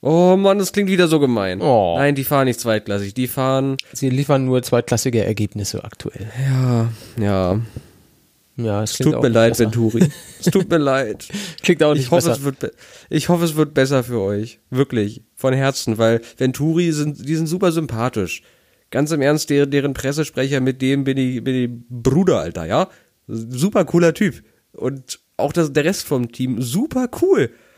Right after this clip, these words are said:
Speaker 1: Aber es kommt irgendwie nicht zusammen. Ich weiß nicht, was bei Venturi fehlt. Irgendwas fehlt.
Speaker 2: Tja, vielleicht, äh, ja,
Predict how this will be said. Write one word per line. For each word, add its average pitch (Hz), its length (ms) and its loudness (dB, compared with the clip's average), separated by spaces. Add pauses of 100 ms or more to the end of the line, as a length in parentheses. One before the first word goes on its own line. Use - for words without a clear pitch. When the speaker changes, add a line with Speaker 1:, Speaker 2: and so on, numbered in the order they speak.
(140)
Speaker 1:
Aber 196 460 0
es - 220 -6
kommt 320 300 0
irgendwie 262 320 0
nicht 254 240 0
zusammen. 220 420 0
Ich 170 140 -8
weiß 190 280 2
nicht, 196 180 -4
was 196 180 -2
bei 175 180 0
Venturi 170 420 -4
fehlt. 147 300 0
Irgendwas 156 380 0
fehlt. 110 320 2 (1040)
Speaker 2:
Tja, 120 340 2 (100)
vielleicht, 139 500 0
äh, 123 400 0 (1000)
ja, 104 300 2